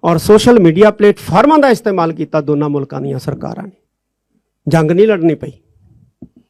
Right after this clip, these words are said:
ਔਰ ਨੈਟੋ ਵਾਰ ਦੇ ਨਾਲ ਹੀ ਜਿਹੜਾ ਹੈ ਇੱਕ ਦੂਸਰੇ ਨੂੰ ਮਾਤ ਦੇਣ ਦਾ ਯਤਨ ਕਰਦੇ ਨਜ਼ਰ ਆਉਂਦੇ। ਇਹ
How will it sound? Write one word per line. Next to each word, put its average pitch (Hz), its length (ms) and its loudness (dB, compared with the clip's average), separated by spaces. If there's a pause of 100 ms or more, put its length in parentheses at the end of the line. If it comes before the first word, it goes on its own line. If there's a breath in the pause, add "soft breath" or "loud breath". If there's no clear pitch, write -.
(640)
ਔਰ 214 120 4
ਨੈਟੋ 208 420 6
ਵਾਰ 233 240 6
ਦੇ 208 120 4
ਨਾਲ 180 160 0
ਹੀ 160 80 -2
ਜਿਹੜਾ 143 220 -4
ਹੈ 160 220 -4 (320 soft breath)
ਇੱਕ 214 180 4
ਦੂਸਰੇ 202 340 0
ਨੂੰ 180 200 -2
ਮਾਤ 165 360 2
ਦੇਣ 175 320 0
ਦਾ 180 220 2 (300 soft breath)
ਯਤਨ 165 260 -2
ਕਰਦੇ 135 300 -6
ਨਜ਼ਰ 139 260 -12
ਆਉਂਦੇ। - 300 -20 (1080)
ਇਹ 233 300 2